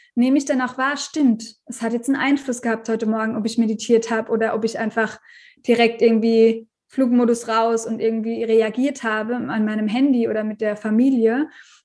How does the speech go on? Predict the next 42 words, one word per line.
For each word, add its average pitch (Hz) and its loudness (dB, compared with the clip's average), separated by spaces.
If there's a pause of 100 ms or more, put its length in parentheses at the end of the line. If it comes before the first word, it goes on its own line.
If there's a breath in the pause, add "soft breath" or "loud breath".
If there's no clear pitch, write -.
Und 240 4
je 240 6
öfter 285 0
ich 311 -4
das - -6 (380)
wahrnehme, 285 0
bewusst, 254 -4
so - -10
die 277 -2
Achtsamkeit, 311 -4
was 302 -2
du 285 -6
ja 277 2
schon 269 2
gesagt 262 -2
hast, 269 -4
ich - -20
glaube, 247 0
desto 254 0
deutlicher 262 2
wird 254 2
es, 262 -2
stimmt, 220 0
es 214 -6
hat - -8 (240)
einen 233 4
Zusammenhang 240 2
und 226 -2
ich 220 -6
kann 247 2
dahingehend 247 4
auch 240 -6
was 247 -6
beeinflussen. 233 -2
Es 226 -4
ist, 269 -6
ein, 285 0
glaube 262 2
ich, - -6
ein - -6
Übungsprozess 233 -4
auch. 226 -6